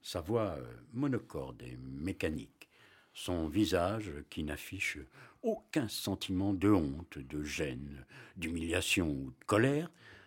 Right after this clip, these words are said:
inspire la méfiance et l'impression que, tête baissée,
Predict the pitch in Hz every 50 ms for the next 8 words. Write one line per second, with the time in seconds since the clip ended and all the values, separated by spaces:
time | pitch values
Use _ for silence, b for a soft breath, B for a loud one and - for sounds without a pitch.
0 | B B B - 120 120 - - - - 175 170 139 104 - - - - - -
1 | - - - - - - - _ _ B B B B B B B B B B B
2 | B - 82 90 123 160 160 160 - 123 - - - - 180 190 170 - - -
3 | 73 69 64 60 - - _ _ _ _ _ - _ - - 73 71 67 62 -
4 | - 101 95 - - - 143 151 165 175 190 190 B